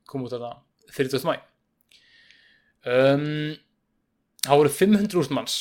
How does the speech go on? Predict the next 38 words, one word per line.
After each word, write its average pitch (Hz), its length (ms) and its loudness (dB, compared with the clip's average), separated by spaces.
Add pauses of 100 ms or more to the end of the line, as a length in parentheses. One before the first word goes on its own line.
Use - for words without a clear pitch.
(200)
þar 147 420 2
á 151 80 -2
meðal 139 400 0
undirritaðir, 127 600 -6 (1300)
hæ 120 100 -12
ég, 113 180 -10 (220)
hæ, 113 80 -16 (1000)
sem 151 240 -2
voru 147 220 8
búin 156 220 -2
að 143 200 0
bæta 147 240 6
leiknum 135 320 0
við 123 260 -2 (200)
óskalistan 135 480 -2
sinn 123 160 -6
á 120 80 -10
Steam 117 320 -10
áður 127 300 0
en 117 80 -10
leikurinn 117 240 -10
kom 117 160 -16
út. - 180 -20
Það 117 240 -2
er 107 80 -18
bara, 95 220 -12 (400)
hljóður 110 180 -8
að - 80 -14
teljast, 107 320 -10 (100)
frekar - 560 -12 (480)
eftirvæntur 123 420 -4
leikur. 117 200 -6 (400)
Og 135 160 -2
á - 60 -8
fyrstu 160 220 -2
vikunni 131 280 0
voru 131 320 0
um 139 100 -4